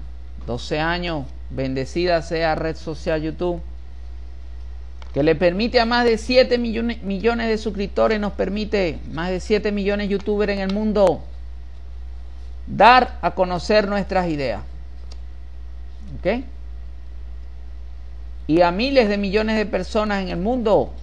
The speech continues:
quizás ya más de tres mil millones de personas en el mundo, enterarse de nuestras ideas, de las ideas que nosotros, los siete, los más de siete millones de youtubers, damos a conocer cada día.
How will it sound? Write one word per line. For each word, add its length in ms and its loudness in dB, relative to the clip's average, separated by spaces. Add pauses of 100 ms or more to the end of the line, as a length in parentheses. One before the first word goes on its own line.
(600)
quizás 380 2
ya 120 4
más 200 0
de 100 0
tres 240 -4
mil 180 -2
millones 480 0
de 120 0
personas 500 -2
en 80 -6
el 60 -2
mundo, 520 2 (1000)
enterarse 840 4 (440)
de 160 0
nuestras 460 0
ideas, 400 6
de 100 0
las 160 0
ideas 400 4 (100)
que 140 -4
nosotros, 560 0
los 160 2
siete, 440 -4 (100)
los 180 0
más 200 -2
de 100 0
siete 360 0
millones 400 -2
de 120 0
youtubers, 600 2 (1080)
damos 420 4
a 80 2
conocer 560 -2
cada 300 0
día. 280 -8